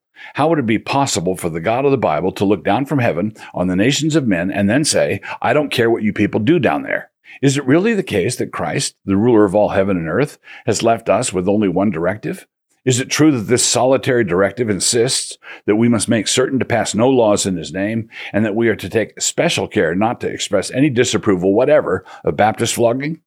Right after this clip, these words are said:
If that were the one directive that he has given us, I have questions. The first goes back to my earlier question. If that really is his directive, and we are making sure to obey it,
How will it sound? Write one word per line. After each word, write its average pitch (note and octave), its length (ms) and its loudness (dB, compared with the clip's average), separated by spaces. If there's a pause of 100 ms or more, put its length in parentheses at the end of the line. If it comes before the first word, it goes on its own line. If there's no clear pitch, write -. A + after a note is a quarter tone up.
(280)
If F#2 120 -4
that D3 180 2
were A#2+ 180 4
the G#2+ 80 4
one G#2+ 180 4
directive F2+ 420 -2
that E2+ 100 -4
he G#2+ 120 0
has F2 120 0
given F#2+ 260 -2
us, - 220 -8 (180)
I D3+ 140 -2
have B2 160 -2
questions. - 560 -4 (340)
The G#2+ 60 -2
first D3 240 0
goes G2 180 2
back G2 200 0
to F2+ 60 -4
my G2 120 0
earlier A2+ 360 0
question. - 460 -12 (340)
If D3 100 0
that D3 180 0
really A#2+ 300 2
is A#2 160 4
his G#2+ 160 2
directive, - 560 -2
and G#2 160 0
we A#2 120 2
are F2+ 80 2
making G2+ 280 -2
sure G2 220 2
to D#2+ 180 0
obey A2+ 260 2
it, - 200 -8